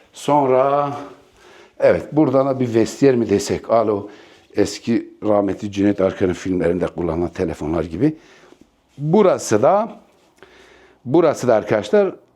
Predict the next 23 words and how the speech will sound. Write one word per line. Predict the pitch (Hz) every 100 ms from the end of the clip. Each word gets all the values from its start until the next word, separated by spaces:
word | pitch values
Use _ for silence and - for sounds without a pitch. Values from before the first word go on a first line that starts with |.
| -
ikinci | - - 139 139
oda | 180 127 104 120
değil | 202
mi | 139 90 -
Can? | - 107 110
İkinci | 117 139 143
odamız | 127 104 139 170
da | 180
bu. | 123 - - - -
Yine | 170 139
kliması | - 104 98 90 -
var. | 185 170 147
Bütün | - 220 175
A'dan | 156 160 175 180
Z'ye | 143 117 139 202 - - - - - _ _ - - -
malzemeler, | 127 143 147 139 147 156 156
mobilyalar, | 127 131 135 151 139 110 95 101
beyaz | 139 135
eşyalar | 117 101 151 190
takılı. | 170 113 107 92 76 - - - _ -
Yani | 160 143 -
kendinize | 143 139 131 147
böyle | 143 139 143